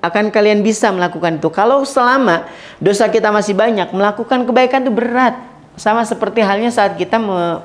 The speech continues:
berjalan sambil membawa galon yang ada isinya.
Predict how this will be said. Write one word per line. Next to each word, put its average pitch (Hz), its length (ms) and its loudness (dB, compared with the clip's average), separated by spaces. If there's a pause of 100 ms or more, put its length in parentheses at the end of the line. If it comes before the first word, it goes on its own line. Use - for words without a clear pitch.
berjalan 180 720 0
sambil 196 320 0
membawa 165 320 2
galon 165 480 2
yang 151 160 2
ada 147 80 0
isinya. 151 400 -2